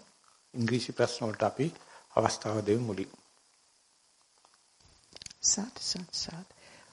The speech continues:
Speaker 2: Venerable Bhante, Dhamma friends, um, I have received, um, nine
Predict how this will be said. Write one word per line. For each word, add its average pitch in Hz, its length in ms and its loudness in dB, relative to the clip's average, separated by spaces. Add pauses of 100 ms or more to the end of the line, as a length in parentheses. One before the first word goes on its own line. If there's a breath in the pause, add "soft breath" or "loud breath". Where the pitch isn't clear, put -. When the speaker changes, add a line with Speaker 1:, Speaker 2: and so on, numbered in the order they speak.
(420 soft breath)
Speaker 2:
Venerable 208 400 6
Bhante, 180 460 2 (240)
Dhamma 190 280 4
friends, - 680 2 (380 loud breath)
um, 180 400 0 (220)
I 190 140 4
have 208 360 2 (280)
received, 185 580 4 (520 loud breath)
um, 175 680 4 (280)
nine 202 420 8